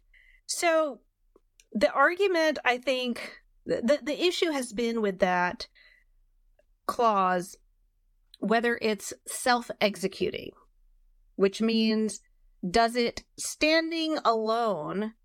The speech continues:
create a disqualification bar,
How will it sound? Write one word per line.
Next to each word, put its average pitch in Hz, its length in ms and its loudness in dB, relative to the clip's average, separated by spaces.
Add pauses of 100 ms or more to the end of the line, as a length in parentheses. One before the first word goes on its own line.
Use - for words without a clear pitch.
(1080)
create 233 480 -2
a 208 120 2 (680)
disqualification 226 1080 -2
bar, 175 520 0